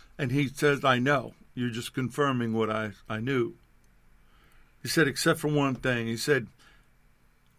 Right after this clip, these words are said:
"There's one thing that I disagree with you on." I said, "What's that?" He said, "You tell me you're not serving the devil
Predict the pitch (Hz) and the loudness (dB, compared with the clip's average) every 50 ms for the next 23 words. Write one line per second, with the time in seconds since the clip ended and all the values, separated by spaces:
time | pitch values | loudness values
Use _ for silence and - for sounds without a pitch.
0 | _ _ _ _ _ _ _ _ _ _ _ _ - 139 135 120 127 151 175 190 | _ _ _ _ _ _ _ _ _ _ _ _ -6 -6 -4 -2 0 4 4 4
1 | 196 180 - 190 180 160 143 131 131 139 143 139 135 135 135 135 123 139 139 - | 4 4 4 4 4 6 4 4 2 0 0 2 4 4 4 4 4 2 0 -2
2 | - 131 123 147 151 147 131 123 117 117 120 127 120 120 113 110 104 98 90 - | -2 -4 0 2 2 2 2 2 0 -2 -4 -4 -4 -4 -4 -6 -6 -8 -12 -16
3 | - - _ _ _ _ _ _ _ _ _ _ _ _ _ _ _ _ - 123 | -20 -20 _ _ _ _ _ _ _ _ _ _ _ _ _ _ _ _ -10 -8
4 | 120 - - 131 123 113 117 123 117 117 - - 123 131 127 117 - - - _ | -8 -6 -4 -4 -2 0 0 0 -2 -2 -4 -4 -2 -2 -2 -2 -6 -10 -16 _
5 | _ _ _ _ _ _ _ _ _ _ _ _ _ - _ _ _ _ _ _ | _ _ _ _ _ _ _ _ _ _ _ _ _ -20 _ _ _ _ _ _
6 | _ _ _ _ _ _ _ _ _ _ _ _ _ _ _ _ _ _ _ _ | _ _ _ _ _ _ _ _ _ _ _ _ _ _ _ _ _ _ _ _
7 | _ _ _ _ _ _ _ _ - 151 143 - - 175 151 135 170 190 - - | _ _ _ _ _ _ _ _ -2 -2 0 2 2 2 2 2 0 -2 0 2
8 | 180 165 151 143 147 147 143 147 143 139 143 143 135 135 - 151 147 143 123 123 | 4 4 4 4 4 4 4 4 4 4 2 2 0 0 0 2 2 2 2 0
9 | 123 127 123 113 139 156 170 156 120 113 | 0 -2 0 2 2 2 2 0 -4 -8